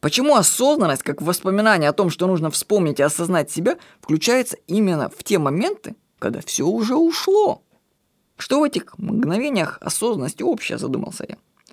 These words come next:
И, как мне кажется, одна из деталей этого, то, что их объединяет, это отсутствие движения. Ты целый день занят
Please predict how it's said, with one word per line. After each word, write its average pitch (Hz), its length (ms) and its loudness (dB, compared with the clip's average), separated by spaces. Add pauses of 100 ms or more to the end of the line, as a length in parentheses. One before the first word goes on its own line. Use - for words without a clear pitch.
(240)
И, 320 60 -8
как 285 320 2
мне 269 180 0
кажется, 269 540 4
одна 208 320 2
из - 460 -2 (600)
деталей 381 420 2
этого, 87 340 0 (460)
то, 180 120 0
что 175 140 0
их 165 120 2
объединяет, 160 640 -4
это 320 320 -2 (520)
отсутствие 202 800 -4
движения. 170 880 -6 (960)
Ты 233 140 0
целый 226 600 2
день 180 320 0
занят 175 380 4